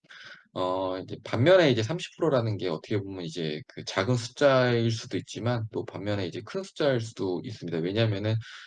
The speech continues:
아무래도 이제 메인 장비라든가 이제 미세 공정이라든가 그런 장비들 같은 경우는 외국산 비율이 아직까지 높기 때문에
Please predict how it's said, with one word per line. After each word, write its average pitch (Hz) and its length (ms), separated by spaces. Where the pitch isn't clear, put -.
아무래도 117 480
이제 107 220
메인 98 260
장비라든가 90 1000
이제 80 200
미세 98 240
공정이라든가 92 680
그런 92 160
장비들 95 420
같은 90 140
경우는 87 200
외국산 95 460
비율이 92 300
아직까지 82 380
높기 98 360
때문에 95 420